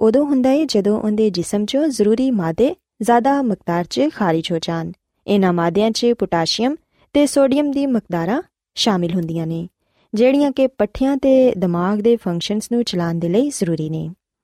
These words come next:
ਸਾਥੀਓ, ਆਮ ਤੌਰ ਤੇ ਹਰ ਉਮਰ ਦਾ ਫਰਦ ਡੀਹਾਈਡਰੇਸ਼ਨ ਦਾ ਸ਼ਿਕਾਰ ਹੋ ਸਕਦਾ ਏ, ਲੇਕਿਨ ਬੱਚਿਆਂ ਤੇ ਬੁੱਢਿਆਂ 'ਚ ਇਸ ਬਿਮਾਰੀ ਦਾ ਅਸਰ ਜ਼ਿਆਦਾ ਪਾਇਆ ਜਾਂਦਾ ਏ,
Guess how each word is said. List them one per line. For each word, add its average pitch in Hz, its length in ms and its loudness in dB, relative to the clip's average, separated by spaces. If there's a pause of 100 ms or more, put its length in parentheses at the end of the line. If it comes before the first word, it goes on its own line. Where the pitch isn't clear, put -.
(320)
ਸਾਥੀਓ, 285 300 2
ਆਮ 277 200 2
ਤੌਰ 277 240 2
ਤੇ 285 160 0
ਹਰ 294 320 2
ਉਮਰ 254 300 2
ਦਾ 254 380 2
ਫਰਦ 220 400 2 (100)
ਡੀਹਾਈਡਰੇਸ਼ਨ 214 920 0
ਦਾ 220 120 0
ਸ਼ਿਕਾਰ 208 420 -2
ਹੋ 202 120 2
ਸਕਦਾ 165 380 -6
ਏ, 160 160 -4 (480)
ਲੇਕਿਨ 185 380 2
ਬੱਚਿਆਂ 226 420 0 (340)
ਤੇ 311 140 6
ਬੁੱਢਿਆਂ 240 380 2
'ਚ - 140 -4
ਇਸ 202 420 0
ਬਿਮਾਰੀ 180 380 0
ਦਾ 233 240 2
ਅਸਰ 254 320 0
ਜ਼ਿਆਦਾ 170 280 0
ਪਾਇਆ 165 260 0
ਜਾਂਦਾ 160 380 -2
ਏ, 160 160 -6